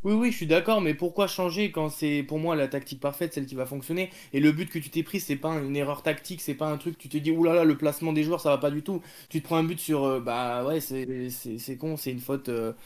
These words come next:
d'un de tes joueurs, euh, euh, comme on a parlé de Gigot, euh, donc,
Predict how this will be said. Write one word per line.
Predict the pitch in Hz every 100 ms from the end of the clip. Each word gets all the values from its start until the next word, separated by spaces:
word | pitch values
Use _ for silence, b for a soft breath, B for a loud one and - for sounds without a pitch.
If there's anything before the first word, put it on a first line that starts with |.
| B B
d'un | 131
de | 127
tes | 139
joueurs, | 131 139 147 143
euh, | 127 123 120 - b b _ 220
euh, | 58 - -
comme | - 139
on | 135
a | 131
parlé | 135 135
de | 135
Gigot, | 147 160 117
euh, | 98 73 58 - -
donc, | 123 135 127